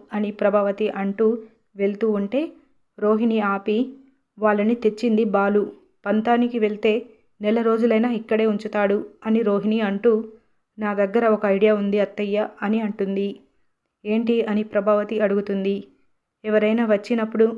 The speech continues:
మనం ఇంట్లో లేకపోతే వాళ్ళే వెళ్ళిపోతారు కదా, మీరు అందర్నీ తీసుకొని బయటకి వెళ్ళండి, వాళ్ళతో మాట్లాడి ఇక్కడి నుండి నేనే పంపించేస్తాను"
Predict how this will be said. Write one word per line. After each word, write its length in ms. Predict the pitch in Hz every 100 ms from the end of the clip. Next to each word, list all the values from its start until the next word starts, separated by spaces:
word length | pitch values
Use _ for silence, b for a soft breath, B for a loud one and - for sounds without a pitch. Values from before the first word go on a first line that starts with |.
| -
మనం 200 | 214 220 226 208
ఇంట్లో 280 | 202 233
లేకపోతే 600 | 240 220 220 220 208 220 294 - _ _ _ -
వాళ్ళే 320 | 202 202 220
వెళ్ళిపోతారు 600 | 233 208 220 220 214 208
కదా, 240 | 214 202 220 247 _ _
మీరు 300 | 214 233 226 254 -
అందర్నీ 400 | 208 220 240 254
తీసుకొని 460 | 247 220 220 226 247
బయటకి 400 | 214 208 226 233
వెళ్ళండి, 460 | 214 208 202 196 196 - _ -
వాళ్ళతో 440 | 214 208 220 220 226
మాట్లాడి 560 | 220 208 214 214 214 220 -
ఇక్కడి 320 | 220 - 214
నుండి 260 | 208 208 220
నేనే 280 | 202 208 226
పంపించేస్తాను" 880 | 214 196 208 208 202 - 202 202